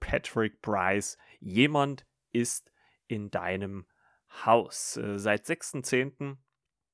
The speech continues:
auf, äh, Netflix verfügbar. Ein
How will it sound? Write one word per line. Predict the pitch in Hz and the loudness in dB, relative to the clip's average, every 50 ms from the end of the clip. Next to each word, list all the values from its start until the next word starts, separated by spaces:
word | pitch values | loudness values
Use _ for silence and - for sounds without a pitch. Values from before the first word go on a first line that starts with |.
| _ _ - _ _ _ - - - _ _ | _ _ -20 _ _ _ -16 -16 -16 _ _
auf, | - 107 110 110 110 104 - - - | 4 6 6 6 6 4 0 -4 -2
äh, | 120 110 101 104 104 101 101 101 | -2 0 0 2 0 0 -2 -2
Netflix | 98 101 101 120 139 - - - - 120 120 - - - - - - _ _ _ _ _ _ _ _ _ _ | -4 -2 -2 -2 -2 -2 -6 -2 -2 -2 -2 -2 -6 -10 -12 -12 -16 _ _ _ _ _ _ _ _ _ _
verfügbar. | - - - - 113 107 104 104 98 - _ _ _ _ - - - 127 135 - _ - 127 120 120 120 120 120 - _ _ - - - - - - - _ _ | -20 -12 0 2 4 4 4 4 2 -2 _ _ _ _ -10 -6 -6 -6 -6 -8 _ 2 4 4 4 4 0 -2 -6 _ _ -20 -20 -20 -20 -20 -20 -20 _ _
Ein | - 110 104 104 104 104 104 101 92 | 0 2 4 4 2 0 -2 -6 -10